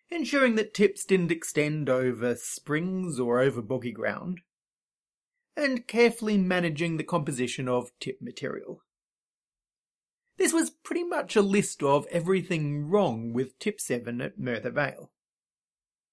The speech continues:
During early and mid nineteen sixty-six,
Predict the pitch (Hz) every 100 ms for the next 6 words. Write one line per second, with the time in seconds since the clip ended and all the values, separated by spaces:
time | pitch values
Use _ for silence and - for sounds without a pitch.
0 | _ - 285 254 - 202 214 202 180 160
1 | 151 135 131 131 139 127 143 - 131 120
2 | 120 - - 123 - -